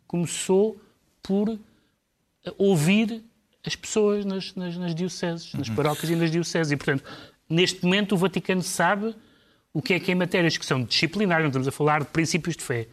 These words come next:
Speaker 1: em matérias disciplinares de organização, et cetera, muitos católicos se interrogam, se inquietam e, portanto, tem que haver uma resposta.
Speaker 2: E pela primeira vez há neste sínodo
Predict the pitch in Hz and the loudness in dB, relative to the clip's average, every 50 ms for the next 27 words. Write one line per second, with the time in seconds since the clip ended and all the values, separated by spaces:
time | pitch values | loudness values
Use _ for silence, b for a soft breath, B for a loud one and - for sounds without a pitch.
0 | b b b b b b b b b 135 147 160 151 180 170 165 151 143 - - | b b b b b b b b b 0 0 2 2 2 2 2 2 0 0 -4
1 | - - - 208 175 190 180 175 170 156 143 143 131 120 127 139 139 135 139 151 | -2 0 0 0 2 2 2 2 2 2 2 2 2 2 2 0 2 2 2 0
2 | 139 135 147 139 - - 175 151 139 131 131 - - - 170 190 185 208 226 220 | 0 0 -2 -2 -2 0 0 2 0 0 -2 -4 -2 -2 -2 0 -2 -4 -8 -8
3 | b b b b b b b b b _ - 165 160 180 214 233 220 - - - | b b b b b b b b b _ -2 0 2 4 4 4 2 0 0 -2
4 | 202 185 - 202 214 220 226 233 220 - - - - - _ _ _ _ _ _ | -2 0 2 4 4 4 2 0 -2 -4 -6 -10 -10 -10 _ _ _ _ _ _
5 | _ _ _ _ _ _ - - - - 214 214 226 226 185 151 - 123 120 131 | _ _ _ _ _ _ -12 -6 -2 0 2 2 2 2 0 0 -2 -2 0 2
6 | 156 175 196 185 202 190 - - 185 170 - - 208 226 220 - 226 196 - - | 2 2 2 0 -2 -4 -4 -4 -6 -4 -2 -2 -4 -4 -2 -4 -4 -4 -4 -4
7 | - 131 131 - 143 113 127 107 113 110 110 113 - - - - - 131 120 - | -4 -2 0 0 -2 -2 -2 -4 -4 -6 -8 -8 -10 -12 -12 -10 -10 -12 -12 -12
8 | - _ _ - 123 113 - 139 113 135 147 139 151 143 139 127 160 180 185 160 | -18 _ _ -6 -4 -2 0 0 2 2 2 2 2 2 2 2 2 2 4 2
9 | 139 160 160 165 170 160 127 - - 139 131 143 143 135 - - - - - - | 2 2 2 2 2 2 0 -2 -2 -2 0 0 0 0 0 0 0 2 2 4
10 | 160 160 160 165 165 160 143 139 143 156 165 - - | 2 2 2 2 0 0 -2 -2 0 0 0 0 -2